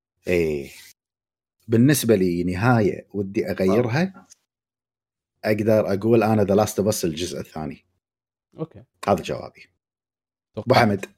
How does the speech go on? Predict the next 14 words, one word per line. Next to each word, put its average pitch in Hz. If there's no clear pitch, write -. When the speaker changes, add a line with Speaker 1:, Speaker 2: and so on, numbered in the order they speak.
Speaker 3:
توقعت. -
Speaker 2:
اختيارك 123
حلو. 110
Speaker 3:
توقعت -
Speaker 1:
إيه. -
Speaker 3:
شيء. 92
Speaker 1:
صيد. 123
Speaker 2:
آه. 160
Speaker 3:
ممكن، 214
شوف، 117
بالنسبة 113
لي 135
ممكن 139
تكون 156